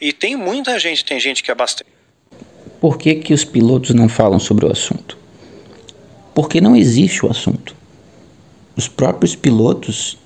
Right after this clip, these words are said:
Speaker 2: desconhecem, eh, a existência de uma teoria de pulverização de químicos e genocídio.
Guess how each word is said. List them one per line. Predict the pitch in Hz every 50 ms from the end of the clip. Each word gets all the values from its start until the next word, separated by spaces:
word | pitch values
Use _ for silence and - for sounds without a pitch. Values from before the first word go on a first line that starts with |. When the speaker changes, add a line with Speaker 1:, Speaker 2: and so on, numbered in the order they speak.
| -
Speaker 2:
desconhecem, | 123 123 127 147 151 - - 226 202 151 120 123 170 185 175 - - - - - - - - 156
eh, | - - - - -
a | - - 113
existência | 113 117 117 110 - - 131 113 113 113 - 120
de | 110 110 110
uma | 107 104 104 104 - - - -
teoria | - 117 110 107 104 107 110 123 117 107 104 110 107 - - - - - - - - - - - _ _ _ - _ _
de | - - 110 110 101 101 101 95 - - - _ - -
pulverização | - 123 113 117 110 110 107 104 107 113 - - - 113 110 107
de | 104
químicos | 98 - - - 101 104 98 95 - - - 95 98
e | 98 101
genocídio. | 101 98 98 98 95 - - - 98 95 92 - 113